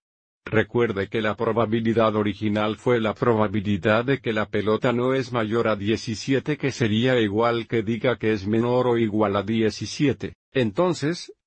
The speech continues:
si volvemos y echamos un vistazo a la lista del uno al veinte,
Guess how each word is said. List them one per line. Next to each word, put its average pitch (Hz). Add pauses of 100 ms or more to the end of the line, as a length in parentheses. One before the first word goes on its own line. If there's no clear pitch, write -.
(120)
si -
volvemos 110
y 127
echamos 135
un 123
vistazo 113
a 98
la 92
lista 127
del 113
uno 120
al 101
veinte, 120